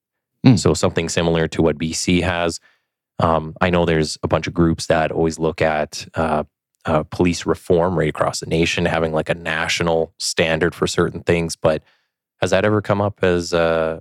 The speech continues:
Speaker 2: uh, Alberta having its own police college?
Speaker 1: Oh, we do have a, a, uh, well, we have multiple,
Speaker 2: Mm-hmm.
Speaker 1: um, training locations. And, um, I, I think one, I, I gotta give a shout out to Lethbridge College because, um,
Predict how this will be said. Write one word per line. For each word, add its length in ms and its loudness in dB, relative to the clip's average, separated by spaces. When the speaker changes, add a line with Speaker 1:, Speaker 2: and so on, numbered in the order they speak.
Speaker 2:
uh, 340 -4
Alberta 320 0
having 300 -4
its 160 -8
own 100 -2
police 340 -4
college? 520 0
Speaker 1:
Oh, 180 6
we 100 8
do 200 6
have 340 2
a, 180 2
a, 400 2
uh, 260 2
well, 80 6
we 80 0
have 140 0
multiple, 520 -2
Speaker 2:
Mm-hmm. 100 -2
Speaker 1:
um, 400 0
training 300 2
locations. 640 0
And, 260 -2
um, 320 -2
I, 160 0
I 60 -6
think 260 -2
one, 560 2
I, 180 2
I 40 0
gotta 140 0
give 160 -2
a 40 -4
shout 240 2
out 140 0
to 80 -8
Lethbridge 380 -2
College 340 0
because, 400 -4
um, 260 -6